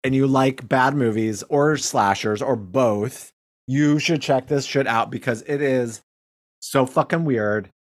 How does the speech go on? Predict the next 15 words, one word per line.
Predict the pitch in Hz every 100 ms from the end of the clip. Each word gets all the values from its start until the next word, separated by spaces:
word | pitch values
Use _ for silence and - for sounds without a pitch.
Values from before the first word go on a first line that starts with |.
| -
and | 135 127
just, | 135 131
like, | 139 117 -
enjoyable, | 131 127 127 123 135 151 151
and | 147 127
it |
doesn't | 107 113 131
go | 139
on | 139 143
too | -
long, | 139 127 123
and | 127 117
it's | 113 120
never | 117 123 127 127 120
boring. | 95 98 85 - - 98